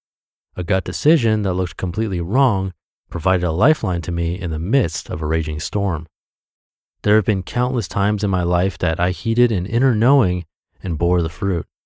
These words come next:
And just as many, I disregarded what my intuition was screaming to me because of fear, because of what others might think, because I wasn't quite ready.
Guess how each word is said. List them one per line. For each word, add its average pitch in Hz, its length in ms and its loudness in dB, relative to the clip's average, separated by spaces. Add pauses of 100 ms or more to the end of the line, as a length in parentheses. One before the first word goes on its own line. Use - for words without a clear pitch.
(360)
And 98 140 0
just 120 180 2
as 107 140 2
many, 113 400 4
I 90 80 2
disregarded 92 640 2
what 98 180 0
my 98 80 0
intuition 104 480 -2
was 107 100 0
screaming 113 420 0
to 131 200 2
me 85 340 -2
because 82 280 -4
of 71 80 -6
fear, 107 600 2
because 87 240 -4
of 80 120 -2
what 80 200 -2
others 87 280 0
might 80 180 -2
think, 110 380 0 (360)
because 82 220 -2
I 82 60 2
wasn't 82 260 2
quite 80 240 0
ready. 95 380 2